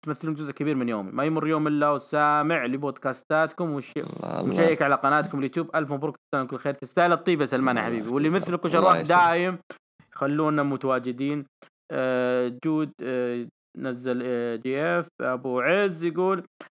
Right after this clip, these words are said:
Speaker 1: "أنتوا سبب كبير لبقائي عاشق المصارعة، كل عام وأنتم بخير. عرض سماك داون اليوم كان جميل، عجبني استمر شخصية شارلوت، واللي ما أبي أجيب طاري داني براين أبدع."
Speaker 2: مم. <laughs>
Speaker 1: الديحان يقول: "ثلاث سنوات أتابع بصمت،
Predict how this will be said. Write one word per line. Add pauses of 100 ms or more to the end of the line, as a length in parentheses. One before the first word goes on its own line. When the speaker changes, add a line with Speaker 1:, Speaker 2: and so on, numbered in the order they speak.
(160)
Speaker 1:
"أنتوا
سبب
كبير
لبقائي
عاشق
المصارعة،
كل
عام
وأنتم
بخير.
عرض
سماك
داون
اليوم
كان
جميل،
عجبني
استمر
شخصية (120)
شارلوت،
واللي
ما
أبي
أجيب
طاري
داني
براين (440)
أبدع."
Speaker 2:
مم. (760)
<laughs> (280)
Speaker 1:
الديحان
يقول:
"ثلاث
سنوات
أتابع
بصمت،